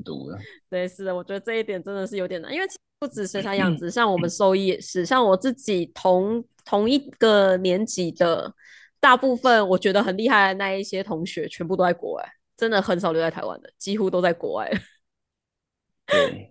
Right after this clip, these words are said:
Speaker 1: 那不过我，不过我，我自己，我自己这样认为哦，就是在台湾要成-，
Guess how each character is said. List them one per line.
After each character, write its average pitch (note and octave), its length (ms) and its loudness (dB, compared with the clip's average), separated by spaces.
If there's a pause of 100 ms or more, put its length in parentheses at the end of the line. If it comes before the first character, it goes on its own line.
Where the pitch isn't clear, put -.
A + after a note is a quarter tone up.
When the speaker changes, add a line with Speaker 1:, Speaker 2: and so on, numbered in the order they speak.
(140)
Speaker 1:
那 F3 80 0
不 D3 180 4
过 G3 80 8
我， B2+ 280 6 (280)
不 D#3+ 100 4
过 G#3 80 6
我， B2 120 4
我 G#2+ 100 6
自 A2 140 2
己， D3+ 100 6
我 G2+ 140 0
自 B2+ 100 0
己 B2+ 100 4
这 G#2+ 80 0
样 A2+ 160 2
认 G2+ 200 -4
为 E2 180 -2
哦， E2+ 300 -6
就 B2+ 100 0
是 C#3 140 0
在 C3+ 120 10
台 F#2 220 4
湾 F#2 360 0
要 G#2 200 2
成-， - 180 -12